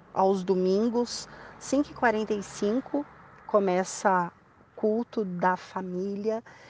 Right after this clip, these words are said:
e que Deus, ele possa abençoar a sua vida e prosperar o seu caminho, a sua jornada,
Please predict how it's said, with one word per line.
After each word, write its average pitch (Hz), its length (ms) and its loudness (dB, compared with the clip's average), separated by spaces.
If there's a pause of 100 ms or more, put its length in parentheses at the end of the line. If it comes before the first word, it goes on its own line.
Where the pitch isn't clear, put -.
(160)
e 214 100 -4
que 233 120 -6
Deus, 214 260 4
ele 220 180 -2
possa 214 380 0
abençoar 226 840 0
a 220 80 -2
sua 226 340 0
vida 190 600 -2 (320)
e 202 80 -4
prosperar 214 720 4
o 208 60 -4
seu 208 180 -2
caminho, 196 500 -4
a 180 60 -6
sua 196 240 -4
jornada, 185 720 2